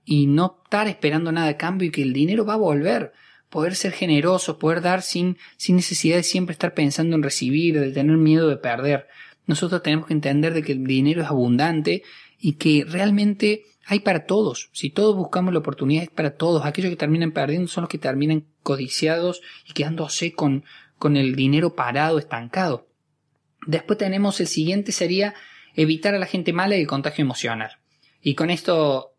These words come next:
qué, qué se refiere? De que tenemos que intentar rodearnos de gente extraordinaria. Entender de que las cinco personas que nos rodeen realmente, que nos rodean mayor cantidad de tiempo, van a tener una influencia muy grande en nosotros, tanto en materia emocional como en nuestra vida.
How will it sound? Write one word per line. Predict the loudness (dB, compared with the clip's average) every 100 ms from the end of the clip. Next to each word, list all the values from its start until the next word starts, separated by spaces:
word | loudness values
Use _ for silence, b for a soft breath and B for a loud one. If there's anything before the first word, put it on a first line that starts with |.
| _
qué, | 0 0 -2
qué | -4
se | -2
refiere? | -4 -2 0 0
De | 0
que | -2
tenemos | -2 0 0
que | 0
intentar | 0 0 -2 -2
rodearnos | 0 0 2 0 -2
de | -4
gente | -6 -6 -6
extraordinaria. | -6 -4 -4 -2 -4 -6 -8 -14 B B B -2
Entender | 0 2 0 0
de | -2
que | -2
las | -4
cinco | -4 -4 -2
personas | -4 -4 -4
que | 0
nos | 0
rodeen | 2 0 0 0
realmente, | -2 0 0 0 0 -2 B B B -16 -6
que | -2
nos | 0
rodean | 0 0 0 2
mayor | 0 0
cantidad | -2 0 0
de | 2
tiempo, | 0 2
van | 0 0
a |
tener | 0 0
una | 2
influencia | 2 2 0 0
muy | 0 2
grande | 0 0
en | 0
nosotros, | 0 -2 -4 -4
tanto | -4 -2 0
en | 2
materia | 2 0 0
emocional | 0 -2 0 0 0
como | 2
en | 2
nuestra | 2 -4 -2
vida. | 0 0 -4